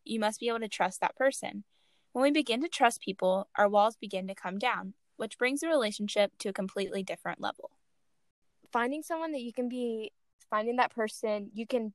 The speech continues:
Speaker 2: trust to not judge you when you're vulnerable around them and when you're at that vulnerable place is really important. So I've never actually cried in front of people before.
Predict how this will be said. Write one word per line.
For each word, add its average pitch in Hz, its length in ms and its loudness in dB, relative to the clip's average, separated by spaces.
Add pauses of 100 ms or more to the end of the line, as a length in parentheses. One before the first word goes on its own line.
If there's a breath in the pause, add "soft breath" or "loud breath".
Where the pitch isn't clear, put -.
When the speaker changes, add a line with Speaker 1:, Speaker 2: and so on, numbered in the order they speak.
Speaker 2:
trust - 720 -4 (1200)
to 254 340 2
not 226 280 2
judge 202 320 0
you 240 280 2
when 220 220 -4
you're 208 140 -6
vulnerable 202 580 -6
around 208 320 -2
them 233 180 -2
and 214 120 -4
when 214 160 -4
you're 214 100 -2
at 214 140 0
that 214 160 -4
vulnerable 208 500 -8
place 214 640 -8 (300)
is 220 180 -2
really 202 240 2
important. - 540 -6 (680)
So 285 260 0
I've 220 180 4
never 285 240 0
actually 294 400 0
cried 220 340 -8
in 254 100 -8
front 285 220 -8
of 302 60 -10
people 302 260 -8
before. 311 480 0